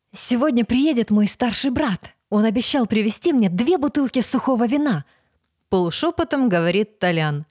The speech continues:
«Где будем пить?» спрашиваю. «Давай у тебя». «Нет, мама может нагрянуть в любую минуту». «Тогда давайте на лугу»,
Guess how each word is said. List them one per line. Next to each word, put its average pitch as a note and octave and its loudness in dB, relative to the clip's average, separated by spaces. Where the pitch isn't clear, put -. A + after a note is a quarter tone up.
«Где C#4+ 0
будем B3+ 2
пить?» - -4
спрашиваю. A#3+ -2
«Давай E4 0
у G#3 2
тебя». F3+ -2
«Нет, G3+ 0
мама A3 2
может F#3+ 0
нагрянуть C#4 0
в G#3+ -2
любую E4 2
минуту». G3 -2
«Тогда C#4+ 0
давайте D4+ 0
на D4+ 2
лугу», D#4+ 0